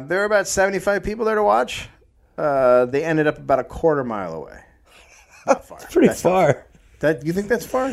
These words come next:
Speaker 1: That's not
Speaker 2: Pretty, I mean, it's pretty far.
Speaker 1: I guess.
Speaker 2: It's not super, I mean, you definitely wanna be further, but, you know, that's, that's a fair distance.
Speaker 1: Paul asked George on camera for his final observations. Quote, Well,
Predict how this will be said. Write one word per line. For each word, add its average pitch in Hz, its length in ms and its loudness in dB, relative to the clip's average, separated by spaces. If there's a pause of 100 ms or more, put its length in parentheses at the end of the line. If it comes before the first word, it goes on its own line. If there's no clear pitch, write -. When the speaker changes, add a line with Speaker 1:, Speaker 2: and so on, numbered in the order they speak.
Speaker 1:
That's 175 180 -4
not 160 100 -4
Speaker 2:
Pretty, 466 320 2
I 285 80 0
mean, 453 120 2
it's - 140 -2
pretty 285 380 0
far. 135 400 2
Speaker 1:
I 143 80 -12
guess. 90 460 -20 (920)
Speaker 2:
It's 202 160 0
not 294 260 2
super, 262 380 -2
I 180 120 4
mean, 180 220 2
you 196 120 -2
definitely 247 320 2
wanna 226 160 2
be 196 80 0
further, 220 640 0 (480)
but, - 180 2
you 226 100 2
know, 135 240 2
that's, 151 380 -6 (400)
that's 190 300 -10
a 156 160 -12
fair - 440 2
distance. - 680 -4 (280)
Speaker 1:
Paul 302 220 4
asked 180 200 -2
George 170 320 4
on 135 100 0
camera 123 480 -4
for 127 140 -4
his 117 120 -4
final 117 260 -2
observations. 101 680 -6
Quote, 240 380 0
Well, 294 340 0